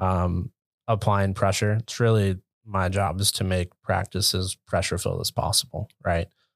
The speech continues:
Um, just to create those performance moments for our teams. So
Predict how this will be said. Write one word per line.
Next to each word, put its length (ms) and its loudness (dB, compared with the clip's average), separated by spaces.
Um, 320 0
just 240 0
to 240 -2
create 340 0
those 160 0
performance 540 -2
moments 340 0
for 140 0
our 100 0
teams. 400 -4
So 360 2